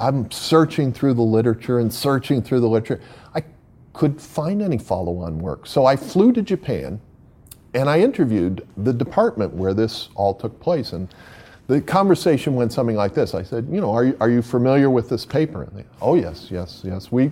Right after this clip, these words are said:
we, you know, we, we wrote that paper." I said, "Oh, great." You know, we're, I said, "You know, were there, there any issues with the oxaloacetate or the test?" And they,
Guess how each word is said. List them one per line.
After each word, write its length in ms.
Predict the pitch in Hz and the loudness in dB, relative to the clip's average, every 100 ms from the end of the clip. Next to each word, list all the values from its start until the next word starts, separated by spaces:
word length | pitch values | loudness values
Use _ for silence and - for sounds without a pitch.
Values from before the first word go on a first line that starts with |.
| 113 | -2
we, 140 | 120 - - | -6 -6 -6
you 80 | |
know, 100 | 123 | -2
we, 220 | 95 117 123 - - | 0 0 -2 -10 -2
we 120 | 110 | 4
wrote 240 | 135 247 | 4 4
that 180 | - - | 0 -4
paper." 300 | 92 85 - | -8 -10 -16
I 400 | - - - - | -20 -20 -20 -4
said, 120 | 160 | -2
"Oh, 160 | 151 277 | 2 0
great." 420 | 175 208 285 - | 0 0 0 -4
You 120 | 82 | -8
know, 160 | 101 127 | -6 -4
we're, 200 | 131 135 - - - - | -4 -4 -8 -20 -20 -6
I 60 | |
said, 360 | 123 170 131 139 | 0 4 4 2
"You 100 | 156 | 2
know, 80 | 143 | 4
were 200 | 120 131 | 4 6
there, 260 | 143 147 | 6 4
there 260 | - 127 139 | 0 2 4
any 320 | 143 139 139 | 4 2 2
issues 640 | 151 147 - 139 135 135 - | 2 2 4 4 4 2 2
with 240 | 113 110 | 0 2
the 260 | 117 110 107 | 2 2 2
oxaloacetate 1200 | 101 117 - 117 104 98 90 - 101 - 104 104 | 2 2 0 -2 0 0 -2 -4 -6 -2 0 0
or 140 | 98 92 | 0 -2
the 100 | 98 | -2
test?" 440 | - 98 110 - | 0 0 -2 -8
And 140 | 104 | -10
they, 100 | 110 | -12